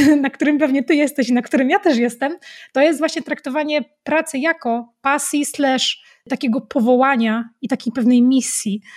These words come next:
No właśnie, jak to jest z tymi trzema etapami?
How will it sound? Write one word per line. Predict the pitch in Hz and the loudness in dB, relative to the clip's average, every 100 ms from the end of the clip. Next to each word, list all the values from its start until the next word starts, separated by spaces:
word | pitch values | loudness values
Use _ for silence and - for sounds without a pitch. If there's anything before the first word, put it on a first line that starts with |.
| - _ - | -20 _ -6
No | 277 | -2
właśnie, | 302 240 233 226 208 220 _ _ | 0 0 -2 -4 -6 -8 _ _
jak | 247 330 339 | -2 -2 0
to | 320 | 0
jest | 277 302 311 - _ _ _ _ | 4 2 0 -10 _ _ _ _
z | - | -4
tymi | 294 277 | 0 0
trzema | - 311 277 | 0 0 0
etapami? | 262 285 277 240 208 214 | 0 -4 -2 0 0 -2